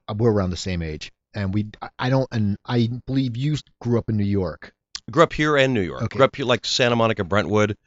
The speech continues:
Speaker 2: and New York. My mom's an actor, and I grew up going back and forth between here and New York, so I had a nice kind of blend of both places.
Speaker 1: So you had a little more concept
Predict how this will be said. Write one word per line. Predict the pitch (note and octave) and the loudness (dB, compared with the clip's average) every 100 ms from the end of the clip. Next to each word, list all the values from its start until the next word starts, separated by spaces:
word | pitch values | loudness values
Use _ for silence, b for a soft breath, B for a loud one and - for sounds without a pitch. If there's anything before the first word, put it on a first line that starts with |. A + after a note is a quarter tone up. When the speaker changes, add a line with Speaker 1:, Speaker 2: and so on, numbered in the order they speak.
| _ _ - | _ _ -4
Speaker 2:
and | G2+ G2+ | 0 4
New | G#2 | 6
York. | B2 G2+ - | 6 6 4
My | F#2 | 2
mom's | F#2 G2 G2 | 4 2 2
an | |
actor, | F#2 D#2 - G#2 | 0 0 -2 -2
and | F#2 | 0
I | |
grew | D#2+ E2+ | 0 0
up | E2+ | 0
going | F2+ E2+ | 0 0
back | D#2 D#2+ | 0 -2
and | E2 | -4
forth | - F#2 E2 | -4 -4 -4
between | D2+ E2 D2 | -8 -8 -8
here | D2+ | -6
and | D2+ | -6
New | D2+ | -4
York, | D#2+ D#2 - | -4 -4 -6
so | - D2+ | -8 -8
I | |
had | D2 | -8
a | C#2+ | -8
nice | D2 D2 - - _ _ _ | -8 -6 -6 -8 _ _ _
kind | E2+ | -8
of | D2 | -8
blend | D2+ D#2+ D2+ | -6 -4 -4
of | C#2+ | -6
both | D2+ D2 _ | -8 -10 _
places. | D#2 D2+ - - - | -10 -8 -10 -12 -10
Speaker 1:
So | - | 0
you | F#3 | 2
had | G#3+ | 4
a | |
little | F3 D3 | 4 4
more | A#2 G#2 | 2 0
concept | - A#2+ A2+ - G2+ E2 | -2 0 0 -2 -4 -6